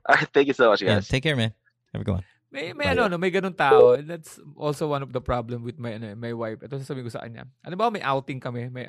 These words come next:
Speaker 3: may outing, no? Yung
Speaker 2: Yeah.
Speaker 3: may, may, we're gonna go out of town. We're gonna go to, ano, isa sa mga pinag-aawayan namin, matagal na, is <laughs>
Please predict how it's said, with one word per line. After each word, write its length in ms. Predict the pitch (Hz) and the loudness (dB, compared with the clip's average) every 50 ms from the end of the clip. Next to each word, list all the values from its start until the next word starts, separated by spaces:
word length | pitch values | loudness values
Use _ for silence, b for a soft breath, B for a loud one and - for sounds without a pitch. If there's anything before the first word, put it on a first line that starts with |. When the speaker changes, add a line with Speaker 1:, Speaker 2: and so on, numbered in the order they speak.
| 117 | -8
Speaker 3:
may 80 | 117 113 | -8 -6
outing, 480 | 98 120 123 117 - - 135 123 120 | -4 -4 -6 -6 -6 -8 -10 -8 -8
no? 80 | 113 113 | -10 -8
Yung 160 | 117 117 117 | -8 -8 -6
Speaker 2:
Yeah. 20 | 117 | -6
Speaker 3:
may, 140 | 120 120 117 | -8 -8 -8
may, 180 | 120 120 117 117 - - | -8 -8 -8 -10 -10 -10
we're 140 | 120 117 110 | -10 -8 -6
gonna 160 | 123 120 123 | -6 -6 -6
go 320 | 120 123 120 123 113 - - - - | -6 -6 -6 -6 -8 -10 -12 -12 -8
out 220 | 120 117 - - | -8 -6 -6 -8
of 160 | 123 - _ | -10 -10 _
town. 320 | - 123 123 123 123 123 120 | -8 -8 -6 -6 -8 -10 -10
We're 80 | 120 123 123 | -10 -10 -10
gonna 80 | 120 | -8
go 80 | 127 120 | -8 -10
to, 140 | 117 123 120 | -10 -12 -14
ano, 220 | 120 117 117 123 - _ b b b b b b b b b b b _ _ _ _ _ _ _ | -14 -16 -16 -18 -20 _ b b b b b b b b b b b _ _ _ _ _ _ _
isa 160 | - - 233 | -16 -12 -10
sa 80 | 226 247 | -8 -6
mga 240 | 226 220 208 196 - _ - - | -6 -6 -6 -6 -8 _ -20 -14
pinag-aawayan 680 | 185 175 160 165 151 160 147 120 131 135 131 117 117 123 | -10 -8 -6 -4 -2 -2 -2 -2 -2 -2 -2 -2 -4 -6
namin, 400 | 123 123 117 127 131 139 - - - - - 139 139 151 - | -8 -10 -10 -12 -14 -16 -16 -18 -20 -20 -20 -20 -20 -20 -16
matagal 400 | - 170 180 202 190 208 202 190 | -14 -12 -10 -8 -8 -8 -8 -8
na, 180 | 190 185 175 165 - | -8 -10 -10 -10 -10
is 400 | 127 123 117 - - - _ _ _ _ _ _ _ _ _ _ _ _ _ _ _ _ _ _ _ _ _ _ _ _ _ _ _ _ _ _ _ _ _ _ _ _ _ _ _ _ _ _ _ _ _ _ _ _ _ _ _ _ _ _ _ _ _ _ _ _ - | -10 -10 -12 -14 -18 -20 _ _ _ _ _ _ _ _ _ _ _ _ _ _ _ _ _ _ _ _ _ _ _ _ _ _ _ _ _ _ _ _ _ _ _ _ _ _ _ _ _ _ _ _ _ _ _ _ _ _ _ _ _ _ _ _ _ _ _ _ -4
<laughs> 300 | - - - - - - | -4 -4 -4 -6 -14 -16